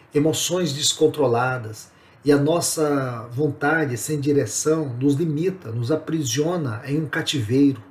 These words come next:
onde sentimos sem força, onde nos colocamos sem a capacidade de lutar, de prosseguir, de avançar, de vencer. O passo seguinte é cairmos no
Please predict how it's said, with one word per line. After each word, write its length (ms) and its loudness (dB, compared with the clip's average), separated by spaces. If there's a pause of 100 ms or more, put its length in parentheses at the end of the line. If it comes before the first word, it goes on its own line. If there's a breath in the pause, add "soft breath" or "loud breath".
(760 soft breath)
onde 560 6
sentimos 1300 -2 (400)
sem 220 0
força, 580 0 (120)
onde 200 0
nos 220 -4
colocamos 880 0 (560 soft breath)
sem 260 4
a 60 2
capacidade 720 0
de 140 0
lutar, 500 0
de 80 -2
prosseguir, 720 0
de 80 0
avançar, 680 0
de 120 0
vencer. 540 -4 (840)
O 60 -12
passo 320 2
seguinte 640 -4 (580 soft breath)
é 60 -8
cairmos 540 4
no 140 -2